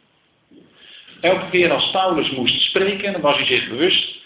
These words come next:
dat zijn bekwaamheid niet zijn eigen werk was. Dat zegt hij ook in een andere brief. Maar zijn bekwaamheid was uit God. En dat geldt ook voor ons.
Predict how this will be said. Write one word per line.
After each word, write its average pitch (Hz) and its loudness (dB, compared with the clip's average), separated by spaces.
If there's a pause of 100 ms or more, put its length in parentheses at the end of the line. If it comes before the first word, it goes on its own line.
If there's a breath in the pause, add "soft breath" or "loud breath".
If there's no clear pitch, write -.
(280 loud breath)
dat 127 -2
zijn 160 2
bekwaamheid 139 0
niet 131 -2
zijn 120 0
eigen 190 -2
werk 113 4
was. 135 -4 (360)
Dat 110 -10
zegt 139 -4
hij 160 0
ook 160 -6
in 110 -6
een 117 -4
andere 156 -4
brief. - -2 (640 loud breath)
Maar 123 2
zijn 165 0
bekwaamheid 160 0 (100)
was 147 -2
uit 139 0
God. - -2 (440)
En 135 -2
dat 127 -4
geldt 139 2
ook 175 -2
voor 165 -4
ons. - -6